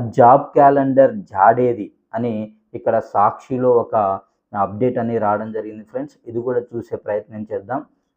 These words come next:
ఓకే, so అంటే ఏంటంటే ఇక్కడ మనం చూసుకున్నట్లయితే జాబ్ క్యాలెండర్లో పేర్కొన్న ప్రకారం వెలువడని నోటిఫికేషన్లు రెండేళ్లుగా ఎదురు చూస్తున్న దాదాపు ఇక్కడ చూసుకోవచ్చు ఫ్రెండ్స్. అదేవిధంగా ఎస్సీ వర్గీకరణ ప్రక్రియ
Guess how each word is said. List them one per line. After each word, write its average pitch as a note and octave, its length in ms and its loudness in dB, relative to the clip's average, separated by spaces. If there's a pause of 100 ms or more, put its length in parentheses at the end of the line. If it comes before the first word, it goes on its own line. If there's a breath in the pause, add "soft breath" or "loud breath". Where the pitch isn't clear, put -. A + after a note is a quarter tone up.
(540)
ఓకే, A2 260 -4 (280)
so - 60 -10 (100)
అంటే B2+ 200 -2
ఏంటంటే C3+ 380 -4 (580)
ఇక్కడ C3 240 -8
మనం B2+ 240 -2
చూసుకున్నట్లయితే B2+ 680 -4 (300)
జాబ్ B2 340 2
క్యాలెండర్లో C#3 600 0 (120)
పేర్కొన్న A#2+ 440 -2
ప్రకారం A#2 540 -2 (120)
వెలువడని A#2+ 540 0 (140)
నోటిఫికేషన్లు G#2+ 920 -10 (440 loud breath)
రెండేళ్లుగా D3 600 4 (160)
ఎదురు C3 280 -4
చూస్తున్న B2+ 380 -10 (200)
దాదాపు C3 520 -2 (580)
ఇక్కడ A#2+ 240 -2 (380)
చూసుకోవచ్చు B2 560 -6
ఫ్రెండ్స్. D#3 280 -8 (140)
అదేవిధంగా C#3+ 460 -2 (120)
ఎస్సీ C3+ 240 -4 (100)
వర్గీకరణ C#3 560 -2 (100)
ప్రక్రియ C3 340 -8